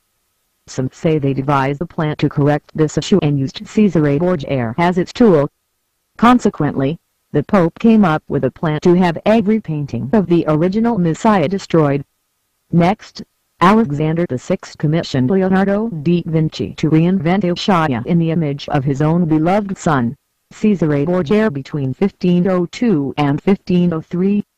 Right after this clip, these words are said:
He employed Leonardo da Vinci as an military architect and engineer, in which him and Leonardo da Vinci became intimate instantaneously.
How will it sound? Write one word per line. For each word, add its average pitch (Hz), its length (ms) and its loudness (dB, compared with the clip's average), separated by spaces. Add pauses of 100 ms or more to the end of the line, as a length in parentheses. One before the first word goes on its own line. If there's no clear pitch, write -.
(180)
He 208 280 0
employed 151 480 -2
Leonardo 190 580 0
da 170 380 -2
Vinci 156 540 -2
as 135 160 -4
an 120 100 -2 (360)
military 220 580 2
architect 156 640 -2
and 165 260 -2
engineer, 135 680 -2 (380)
in 143 140 0
which 147 200 -2
him 127 300 0
and 143 120 2
Leonardo 196 640 0
da 165 320 -2
Vinci 160 520 -4
became 160 400 -2
intimate 151 460 -2
instantaneously. 202 1120 2